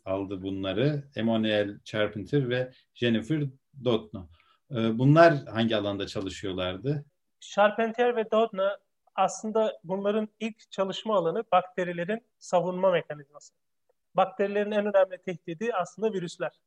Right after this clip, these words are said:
Speaker 2: Virüsler bakterileri öldürüyorlar. Ama bakteriler aslında bu virüslere karşı bir savunma mekanizması geliştiriyorlar. Kendi virüslerin D N A'sını, genetik yapısını diyelim, kendi genetik yapısına koyuyor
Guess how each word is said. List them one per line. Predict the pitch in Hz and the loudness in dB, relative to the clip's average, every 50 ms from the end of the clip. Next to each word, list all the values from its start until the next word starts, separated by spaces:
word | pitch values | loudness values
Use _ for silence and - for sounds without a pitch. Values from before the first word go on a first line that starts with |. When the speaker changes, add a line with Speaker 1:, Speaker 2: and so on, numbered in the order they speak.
| _ _ | _ _
Speaker 2:
Virüsler | 180 175 175 - - 202 202 | -8 -8 -4 4 4 4 6
bakterileri | 190 175 175 - - 175 170 170 175 175 | 6 2 0 0 -4 -4 -4 -2 -4 -2
öldürüyorlar. | 170 160 151 - 151 156 147 - 147 - _ _ _ _ _ _ _ _ _ _ _ _ _ | -4 -4 -4 -8 -14 -14 -12 -12 -12 -16 _ _ _ _ _ _ _ _ _ _ _ _ _
Ama | - 185 208 220 180 | -6 -2 -2 4 6
bakteriler | 196 190 190 - - 214 220 247 240 233 220 | 6 4 4 -2 -4 -4 -2 0 0 4 4
aslında | 208 196 196 - - 220 202 220 226 | 4 2 2 -4 -14 -10 -8 -8 -8
bu | 214 208 185 | -10 -10 -8
virüslere | 196 196 180 - - - 202 208 233 220 | -8 -8 -8 -8 -4 -4 -2 -2 -2 -4
karşı | - - 190 190 180 185 - 254 | 0 2 4 4 4 2 -6 -10
bir | 233 220 | -12 -8
savunma | - - 202 202 214 220 240 | -4 -2 -2 -2 0 -2 -2
mekanizması | 226 220 208 208 - 202 202 196 - 202 202 - - | -2 -2 -4 -4 -4 -6 -6 -6 -6 -8 -6 -6 -6
geliştiriyorlar. | 202 175 160 147 - - _ - 156 151 151 147 - | -8 -8 -8 -10 -12 -16 _ -14 -10 -10 -10 -10 -4
Kendi | - 190 190 190 185 202 196 196 - _ _ _ _ | -2 -2 -2 0 -2 -6 -6 -6 -10 _ _ _ _
virüslerin | 170 196 208 202 - _ 202 180 180 175 | -6 -4 -4 -4 -4 _ -4 -4 -4 -4
D | 170 202 214 214 | -2 -2 -2 0
N | 196 180 160 | 0 -2 -2
A'sını, | 151 147 - _ 156 180 196 208 - | -2 -4 -8 _ -14 -14 -14 -12 -6
genetik | - 175 180 185 175 - 202 208 - | -6 -4 -4 -4 -6 -10 -12 -8 -8
yapısını | 180 170 _ 160 - - 156 151 147 | -8 -8 _ -18 -16 -14 -14 -12 -12
diyelim, | 147 151 151 170 156 - - _ _ _ _ _ _ _ _ | -10 -12 -8 -8 -8 -10 -10 _ _ _ _ _ _ _ _
kendi | - 196 196 202 208 220 | 2 4 4 4 2 0
genetik | 196 208 196 202 202 - 214 - | 0 0 0 0 -4 -6 -6 -4
yapısına | 202 185 - 202 - - 208 208 202 | -4 -4 -4 -6 -8 -2 -2 -2 -2
koyuyor | - - 190 170 165 160 180 220 247 | 0 0 -2 0 0 0 0 0 -2